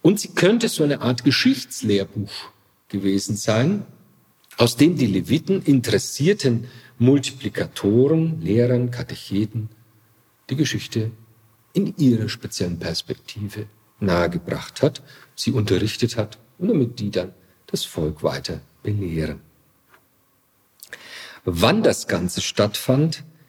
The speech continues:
ist ein sehr schwer zeitlich präzise einzugrenzender Punkt.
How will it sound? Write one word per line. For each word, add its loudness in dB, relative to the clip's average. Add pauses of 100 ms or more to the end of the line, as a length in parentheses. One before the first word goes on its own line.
(400)
ist 0 (160)
ein 2
sehr 0
schwer 0
zeitlich -4
präzise -4
einzugrenzender -6
Punkt. -20